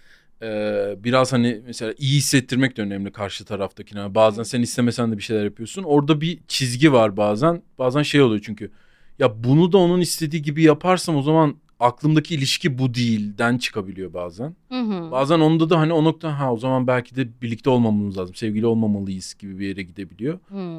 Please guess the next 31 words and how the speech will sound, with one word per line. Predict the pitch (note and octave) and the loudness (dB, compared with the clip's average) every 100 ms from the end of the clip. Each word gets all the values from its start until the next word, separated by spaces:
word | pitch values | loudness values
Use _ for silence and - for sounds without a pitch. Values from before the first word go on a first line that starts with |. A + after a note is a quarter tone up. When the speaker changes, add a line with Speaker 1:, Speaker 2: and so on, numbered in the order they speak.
| D3+ | -8
Speaker 1:
Onu | C#3+ | -2
Speaker 2:
çabuk | G#3 | 2
Speaker 1:
fark | G3+ F3+ | 4 4
Speaker 2:
gittin | - | 2
Speaker 1:
ettim | G#3 G#3 | -2 0
Speaker 2:
ama | F#3 | 0
Speaker 1:
çünkü | D#3+ D3+ | -2 -4
Speaker 2:
oraya. | - - _ _ _ | -8 -14 _ _ _
Speaker 1:
şey, | - - G3 A3+ | -2 6 6 6
yani | C3 B2 | 0 4
bazen | D3+ G3+ | 6 6
şey | A3 G#3+ A3 | 4 2 0
de | |
oluyor. | G#3 A2 - - _ _ | 0 0 -4 -12 _ _
Her | - - D3+ E3+ | -18 -4 -2 -2
tabii | - E3 D#3+ | -2 -4 -4
ki | - | -6
senin | - B2+ | 0 2
istediğin | B2 - A#2 A#2+ | 0 0 0 2
olmaz. | D3+ D3+ G#2 | 2 2 0
Bazen | A#2 A2+ A#2 A#2 | 2 2 2 -2
karşı | B2 A2+ - | -4 -6 -2
tarafın | A#2+ C#3 | -2 -2
da | A#2+ | -4
istediğini | G#2 G#2+ F#2+ G2+ | -4 -8 -8 -8
yapmak | F#2+ - G#2 | -8 -12 -12
lazım | A2 G#2+ D#3+ | -8 -6 -4
ama | F#3+ F3+ G3+ - _ _ _ _ | -2 -2 -2 -6 _ _ _ _
hani | C3+ C#3 A2 | -2 0 6
bazen | D3 D#3+ F#3+ F#3 | 6 6 6 2
ö-, | F3 | 0